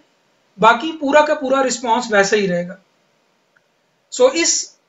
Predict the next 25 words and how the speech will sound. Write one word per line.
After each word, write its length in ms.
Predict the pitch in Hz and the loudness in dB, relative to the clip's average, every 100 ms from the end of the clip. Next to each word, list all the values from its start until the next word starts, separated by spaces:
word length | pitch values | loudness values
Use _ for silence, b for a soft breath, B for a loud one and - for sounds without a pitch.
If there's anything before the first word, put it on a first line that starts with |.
| - | -6
किस्म 300 | 269 311 285 | -4 -4 -6
की 100 | 285 | 4
loading 360 | 226 226 285 | 6 6 2
के 120 | 277 | -4
लिए 160 | 262 262 | -4 -4
हमने 320 | 220 214 269 - _ _ _ _ _ | -4 -6 -10 -14 _ _ _ _ _
डिटेल 540 | 208 180 277 240 269 311 | -4 -2 2 4 4 2
से 440 | 302 302 269 240 | 0 0 0 -2
नहीं 180 | 214 247 | -6 -2
देखा 420 | 220 190 220 220 208 | 0 0 2 0 0
रिस्पॉन्स 480 | 190 - 202 214 - | -4 -2 -4 -4 -2
को 140 | 220 | -2
derive 380 | 190 190 185 214 | 2 2 2 0
करना, 300 | 220 214 285 | -4 -4 -2
लेकिन 520 | 247 247 233 233 - _ _ | -2 -2 -6 -8 -14 _ _
अगर 200 | 202 226 | -4 0
आप 100 | 214 | 0
book 220 | 196 240 | 0 -4
में 140 | 262 233 | -4 0
देखें 280 | 214 277 269 | 0 0 -2
तो 160 | 240 | -2
इस 220 | 233 - | 0 -6
फर्क 240 | - 247 247 | -2 -2 -2
के 100 | 247 | -6
साथ 220 | 226 226 | 0 0